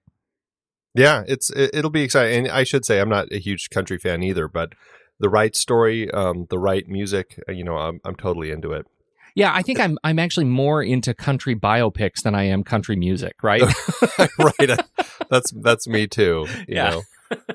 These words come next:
Speaker 1: Uh, I, I, I totally agree. So, uh, but yeah,
Speaker 2: Yeah.
Speaker 1: I'm really curious about this one. It looks like it's going to, uh,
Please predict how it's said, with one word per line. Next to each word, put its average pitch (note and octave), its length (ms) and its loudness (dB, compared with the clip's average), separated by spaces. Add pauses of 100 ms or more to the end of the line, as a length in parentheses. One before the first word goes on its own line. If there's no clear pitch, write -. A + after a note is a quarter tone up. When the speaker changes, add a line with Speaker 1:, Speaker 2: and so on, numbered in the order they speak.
(120)
Speaker 1:
Uh, - 0 -
I, F2 560 -2
I, F2+ 60 -4 (260)
I E2+ 40 -8
totally F2 440 -4
agree. - 380 -12 (200)
So, E2+ 400 -10
uh, D#2+ 200 -6
but F#2+ 160 0
yeah, C#3+ 80 6
Speaker 2:
Yeah. C#3 100 4
Speaker 1:
I'm A#2+ 160 0
really C#3 180 4
curious C3 360 2
about A#2+ 260 2
this B2 220 0
one. A#2 160 0
It G#2+ 80 -8
looks A2+ 200 -2
like A2+ 160 2
it's - 180 0
going G#2 420 0
to, F#2+ 380 -2
uh, F2+ 180 0